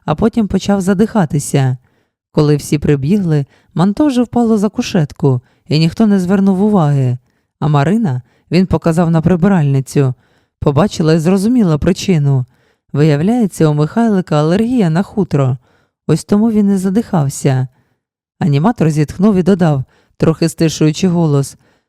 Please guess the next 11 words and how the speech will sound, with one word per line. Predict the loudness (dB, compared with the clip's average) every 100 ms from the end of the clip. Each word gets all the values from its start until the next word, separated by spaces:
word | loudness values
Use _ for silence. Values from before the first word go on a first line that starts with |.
| _
«А | -8
потім | -2 -2 0 -2
пані | 0 0 0
Тамара | 0 0 0 0 -2 _ _ -4
обізвала | 0 2 2 2 4
Марину | 4 4 2 2
злодійкою | 2 0 0 -2 0 2 2 0 -4 _ _
і | -4 -2
хотіла | 0 2 2 2
знову | 2 2 2
винести | 2 0 0 -2 -2 -2